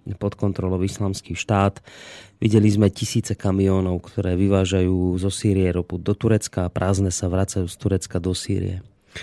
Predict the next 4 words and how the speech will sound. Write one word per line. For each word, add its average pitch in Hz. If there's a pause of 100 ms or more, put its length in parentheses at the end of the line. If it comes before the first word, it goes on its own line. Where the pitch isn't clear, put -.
(460)
A 92 (1040)
teraz 113
vidíme, 131 (600)
ako, 120